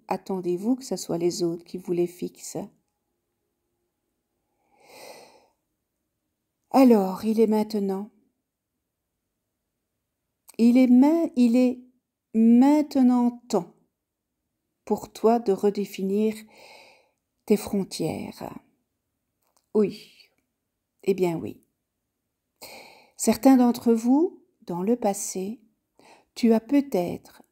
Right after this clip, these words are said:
trop souvent autorisé d'autres personnes à franchir tes propres frontières. Pourquoi ? Par peur ? Par peur d'être,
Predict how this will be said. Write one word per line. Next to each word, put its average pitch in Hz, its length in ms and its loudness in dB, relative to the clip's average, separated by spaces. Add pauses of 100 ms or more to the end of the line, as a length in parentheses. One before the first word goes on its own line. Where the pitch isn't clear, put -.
(260)
trop - 240 -2
souvent 233 400 0
autorisé 208 560 -4
d'autres 202 320 -2
personnes 185 480 -8
à 180 80 -8
franchir 185 580 -10 (1000)
tes 185 120 0
propres - 640 -6
frontières. - 920 -14 (560)
Pourquoi ? - 640 -6 (840)
Par 226 200 -8
peur ? 285 540 2 (380)
Par - 180 -14
peur 208 220 -2
d'être, 202 320 -4